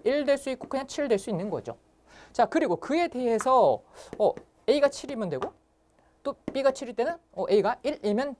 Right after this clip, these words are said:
되는 것이지. 됐어? 그래서 칠, 일, 칠 이렇게 있고 되고, 그 다음 이제 이렇게 된다면 A 곱하기 B가 팔이라면은 B가 될 수 있는 거 일, 이, 사, 팔 이렇게 되죠? 그럼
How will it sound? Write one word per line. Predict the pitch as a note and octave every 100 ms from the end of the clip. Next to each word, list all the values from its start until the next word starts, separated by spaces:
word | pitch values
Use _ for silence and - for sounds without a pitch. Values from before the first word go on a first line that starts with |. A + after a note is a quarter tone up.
| -
되는 | A3 E4+
것이지. | F3 B2+ - B3+ D#3 - - _
됐어? | - A2 - - _ _ _ - - - - - -
그래서 | C#4+ C#4+ C#4+ C#4 _ _ _
칠, | - C#4 C4+ B3+ B3+
일, | B3 A#3 B3 A3+
칠 | - F3
이렇게 | F#3+ F#3
있고 | E3+ E3
되고, | - D3+ G#3 C#3+ E3 - A#2
그 |
다음 | A3+
이제 | F#3+ A#2 C#3+
이렇게 | F3+ A#3+
된다면 | C3+ A#2+ C3+ B2 F2+ F2
A | F3
곱하기 | G3 F#3+ E3
B가 | C#3+ F3
팔이라면은 | - - D#4+ E4+ D#3 E3 G#3+ -
B가 | A3+ C4 C#4+
될 | A3
수 | G#3
있는 | G#3+
거 | -
일, | C4 C4 _ _
이, | - A3 B3+ _ - - _
사, | - D3+ F3+ - -
팔 | -
이렇게 | E3 F3+ F#3+
되죠? | F3 D#4+ _ _
그럼 | -